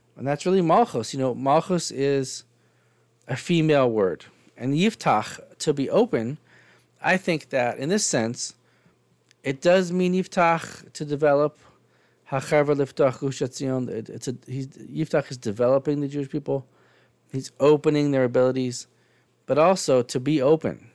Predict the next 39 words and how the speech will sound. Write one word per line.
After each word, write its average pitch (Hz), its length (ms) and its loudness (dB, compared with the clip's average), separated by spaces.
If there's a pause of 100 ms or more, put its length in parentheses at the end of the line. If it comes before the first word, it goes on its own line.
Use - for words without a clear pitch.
He's 151 260 -4
received. 131 520 -2
He, 120 200 -4 (280)
Keser 180 460 2
is 143 140 0
a 135 80 2
receptacle 123 1040 0
for 123 180 -4
everything. 117 500 -2 (800)
It's 131 160 -8
a 135 60 -4
parallel 175 420 4
to 139 80 -4
Chesed. 127 400 -2
It's 120 160 -6
a 123 40 -8
claw 143 280 2
that 139 80 0
has 135 200 -2
all 127 80 0
the 123 80 -2
pratim, 208 480 0 (320)
but 135 120 -2
it's 131 140 -6
different 170 400 2
because 135 260 0
it's 104 160 -10
so 139 140 0
tight. 127 580 -4 (560)
Everything 151 440 4
goes 131 300 0
through 135 100 -4
the 123 180 -6
ego 131 180 0
filter 107 380 -2
of - 140 -12
Keser. - 380 -6 (260)
That's 127 220 -6
the, 110 260 -6